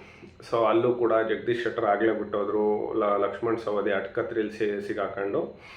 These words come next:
ಇದಾಗಿದ್ದಾರೆ. So, ಹಾಗಾಗಿ ನಾನು ಹೇಳೋದು ಇಷ್ಟೇ, so, ಓಟ್ ಕೊಟ್ಟು ಮಂಗಗಳಾಗಿರತಕ್ಕಂಥ ನಮಗೆ ನಿಜವಾಗ್ಲೂ ಸಾಮಾಜಿಕ ನ್ಯಾಯ, ಜಸ್ಟಿಸ್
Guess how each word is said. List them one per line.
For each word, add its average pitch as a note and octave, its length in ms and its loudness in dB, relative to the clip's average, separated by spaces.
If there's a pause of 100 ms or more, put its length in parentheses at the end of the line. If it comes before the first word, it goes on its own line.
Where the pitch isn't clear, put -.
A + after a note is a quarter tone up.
(220)
ಇದಾಗಿದ್ದಾರೆ. F#2 800 -4 (280)
So, B2 200 4
ಹಾಗಾಗಿ C3+ 720 2
ನಾನು A2+ 200 0
ಹೇಳೋದು A#2 320 2
ಇಷ್ಟೇ, - 400 -4 (100)
so, A#2+ 60 0
ಓಟ್ A#2 360 4
ಕೊಟ್ಟು C3+ 400 0
ಮಂಗಗಳಾಗಿರತಕ್ಕಂಥ G#2 1500 -2
ನಮಗೆ G2 680 -2 (580)
ನಿಜವಾಗ್ಲೂ C3 720 2
ಸಾಮಾಜಿಕ A#2+ 540 0
ನ್ಯಾಯ, A2 400 2 (360)
ಜಸ್ಟಿಸ್ A2+ 800 -4